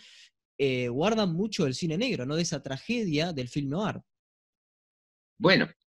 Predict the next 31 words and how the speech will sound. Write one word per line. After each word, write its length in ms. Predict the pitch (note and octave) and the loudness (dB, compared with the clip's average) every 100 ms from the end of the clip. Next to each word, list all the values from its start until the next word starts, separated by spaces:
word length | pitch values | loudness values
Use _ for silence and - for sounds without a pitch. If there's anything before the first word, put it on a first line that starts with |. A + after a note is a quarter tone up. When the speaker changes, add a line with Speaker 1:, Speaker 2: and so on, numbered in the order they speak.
| _ | _
Speaker 2:
lo 140 | C3 | 2
que 120 | C#3 F#3 | 4 4
pasa 260 | A3+ A#3 | 4 6
en 100 | G#3 | 4
aquel, 400 | E3 F#3+ G3+ E3+ - | 4 2 2 0 -4
lo 160 | C3 C#3 | -4 -2
que 100 | C#3+ | -6
pasa 260 | F#3 F3 | -6 -6
que 100 | E3+ | -4
en 60 | D3+ | -4
aquel 280 | - F3+ F3 | -4 0 0
entonces 760 | D3 - G2 F2+ - A2+ - _ _ _ _ _ _ _ _ | 0 0 -4 -4 -4 -4 -8 _ _ _ _ _ _ _ _
estaba 420 | A#2+ - F3+ F3 | -6 2 2 4
muy 220 | D3+ F#3+ | 4 4
de 180 | E3 C#3 | 8 8
moda 480 | A#2+ G#2+ F#2+ G#2+ B2+ | 10 8 4 2 0
una 220 | D3+ D3+ A2+ | -2 -2 -4
especie 440 | - D3+ - A2+ | -6 -6 0 0
de 100 | A#2+ | 0
tendencia 640 | - G2+ G#2 C3+ A#2 G2 | 2 2 4 2 0 -6
generalizada, 1000 | - C#3 A#2 A#2 A#2+ G#2 - G2+ F2+ F#2+ - _ _ | -6 -4 -4 -2 -2 -2 0 0 0 -4 -12 _ _
que 160 | A2+ A2+ | 0 2
yo 140 | C#3 | 2
no 120 | B2+ | 2
sé 200 | - B2+ | 0 -2
si 180 | - G#2 | -2 0
viene 260 | A#2 A#2 G2 | 2 2 0
de 180 | G#2 | -2
la 160 | F#2 F2+ | -2 -2
Nouvelle 360 | F#2 F2+ G2+ F#2 | -2 0 0 0
Vague 260 | A2 G#2 | -2 -2